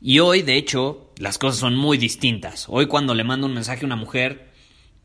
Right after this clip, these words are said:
número uno, ya sé que soy un hombre increíble como tú que me estás escuchando.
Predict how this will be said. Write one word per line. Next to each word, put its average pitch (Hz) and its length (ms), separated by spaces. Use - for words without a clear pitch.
número 151 340
uno, 139 500
ya 143 180
sé 151 160
que 117 100
soy 135 300
un 127 120
hombre 127 300
increíble 117 680
como 101 300
tú 123 260
que 113 100
me 101 100
estás 101 260
escuchando. 104 680